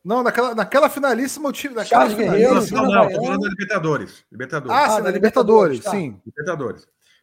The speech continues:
Speaker 3: Tinha Gotardo, Júnior Baiano, Rogério e Fabinho. Rogério, jogadoraço.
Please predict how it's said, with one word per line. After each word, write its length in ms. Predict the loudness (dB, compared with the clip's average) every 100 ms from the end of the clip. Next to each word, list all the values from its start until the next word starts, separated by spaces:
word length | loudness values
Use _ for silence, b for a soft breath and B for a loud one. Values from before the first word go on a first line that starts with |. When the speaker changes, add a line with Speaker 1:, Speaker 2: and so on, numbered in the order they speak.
| _
Speaker 3:
Tinha 220 | -8 -6
Gotardo, 760 | -4 -4 -2 -2 -2 -4 -12 -14
Júnior 340 | -10 -6 -4
Baiano, 420 | -2 -2 -2 -4 -6
Rogério 400 | -6 -4 -4 -4
e 20 |
Fabinho. 520 | -6 -6 -8 -12 -14 -18 _ _ _ _ _ _ _ _ _ _ _ -10
Rogério, 420 | -8 -2 -2 0
jogadoraço. 800 | -2 -2 -4 -4 -2 0 -2 -6